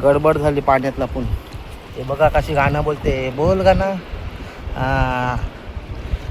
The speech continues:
मस्त शिंगाली, साईज पण मस्त आहे. चला, लास्ट पालवणीला काय भेटलाय बघूया.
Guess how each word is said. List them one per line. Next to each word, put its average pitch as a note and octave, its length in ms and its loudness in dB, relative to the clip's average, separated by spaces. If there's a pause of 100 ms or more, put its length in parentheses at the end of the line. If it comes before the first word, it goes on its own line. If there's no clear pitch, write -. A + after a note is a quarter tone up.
(180)
मस्त C3 360 -2
शिंगाली, D3 720 2
साईज C#3+ 280 0
पण D#3+ 140 -2
मस्त D3+ 300 0
आहे. F#3+ 400 2 (380)
चला, C#3 160 2 (580)
लास्ट D#3+ 280 2
पालवणीला F3+ 460 8
काय F3 200 6
भेटलाय E3 300 4
बघूया. D#3+ 380 6